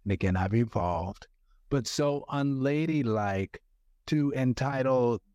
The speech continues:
the album talking about smoking. But again, I've evolved,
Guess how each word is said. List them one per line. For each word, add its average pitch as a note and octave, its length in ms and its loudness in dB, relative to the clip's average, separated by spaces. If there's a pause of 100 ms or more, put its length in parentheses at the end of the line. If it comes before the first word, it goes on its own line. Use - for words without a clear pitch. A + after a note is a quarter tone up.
the A#2 220 2
album A#2 400 0
talking A2+ 360 0
about F#2+ 440 0
smoking. E3 720 -4 (840)
But D3 360 2
again, C#3+ 520 0
I've A#2 340 0
evolved, A#2+ 840 0